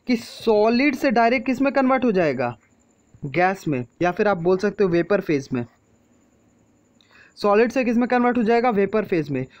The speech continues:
और इसके एग्जांपल्स दिए हैं यहाँ पे, एग्जांपल्स आप याद रखना, एक नंबर में पूछ सकता है कि कौन इसमें से सब्लाइम ऑब्जेक्ट है। तो अमोनियम क्लोराइड, स-, कैम्फर, नेपथलीन और एंथ्रासीन, सब किसके एग्जांपल्स हैं? सब एग्जांपल्स हैं सब्लाइम के, मतलब कि,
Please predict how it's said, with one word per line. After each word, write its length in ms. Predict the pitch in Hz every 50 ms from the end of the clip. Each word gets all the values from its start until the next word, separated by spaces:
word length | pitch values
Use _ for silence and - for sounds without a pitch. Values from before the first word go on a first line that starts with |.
| - -
और 120 | 180 185
इसके 200 | 196 190 - 247
एग्जांपल्स 560 | 240 190 175 208 202 208 214 214 277 285 269
दिए 220 | 220 202 220 240 233
हैं 80 | 226
यहाँ 220 | 220 214 208 196 190
पे, 140 | - 175 160
एग्जांपल्स 480 | 160 156 202 208 214 214 262 254 233
आप 140 | 269 254 247
याद 240 | 240 240 247 226 233
रखना, 280 | 226 214 - 202 196
एक 260 | 180 - 190 220 220 208
नंबर 220 | 226 226 220 233
में 80 | 226 226
पूछ 260 | - 214 233 220 -
सकता 240 | 214 190 - - 175
है 60 | 170
कि 120 | 165 185
कौन 280 | 170 - 190 208 214 220
इसमें 200 | 226 - 233 233
से 120 | 226 240
सब्लाइम 420 | 226 233 202 202 208 202 208 208 202
ऑब्जेक्ट 380 | 196 175 151 185 190 - -
है। 240 | 180 156 143 135 127 _ _ _ - - - - - -
तो 60 | -
अमोनियम 460 | 202 190 190 190 190 196 208 226 240 220
क्लोराइड, 440 | 254 247 240 240 247 269 311 302 - _ _ _ _ _ _ _ _ _ - -
स-, 100 | - 202
कैम्फर, 720 | 196 190 - - 196 196 196 202 - - 262 294 330 320 - _ _ _ _ -
नेपथलीन 580 | 180 196 208 202 - - 220 214 226 254 294 285
और 240 | - - 190 190 -
एंथ्रासीन, 540 | 180 190 190 185 208 - 214 - 190 165 160
सब 160 | - 226 220
किसके 240 | - 240 226 - 269
एग्जांपल्स 540 | 269 214 220 226 196 170 160 143 131 - -
हैं? 160 | 127 120 117 _ _ - - - _
सब 320 | - - - 254 269 220 - -
एग्जांपल्स 640 | 208 202 170 165 196 202 202 202 196 220 220 214 233
हैं 80 | 226
सब्लाइम 480 | 214 220 202 175 170 175 170 170 175 170
के, 120 | - 165
मतलब 300 | 156 156 160 - 208 202
कि, 220 | 190 - 233 233